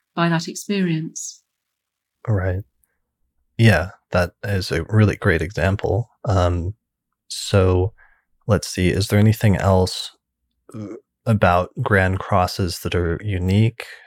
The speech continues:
Speaker 2: um, in addition to being an extension of the sort of T square and, and a more, um, because of those two oppositions, a much more intense sort of version of that, especially since it doesn't have the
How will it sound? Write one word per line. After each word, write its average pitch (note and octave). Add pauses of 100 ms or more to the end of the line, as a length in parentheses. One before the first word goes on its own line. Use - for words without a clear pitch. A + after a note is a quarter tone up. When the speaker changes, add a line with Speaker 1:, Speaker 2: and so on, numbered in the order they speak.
Speaker 2:
um, E2+ (120)
in G2+
addition F2+
to F2+
being F2 (540)
an F#2
extension F2
of E2+ (400)
the F#2
sort -
of D#2
T G2+
square G2
and, -
and F2
a E2+
more, F2 (580)
um, E2
because G#2+
of F2+
those F2
two -
oppositions, F2
a F2+
much F2
more E2+ (120)
intense F2 (220)
sort F#2
of F2
version F#2+
of F2
that, E2+
especially F2+
since -
it F2+
doesn't F#2
have F2+
the F2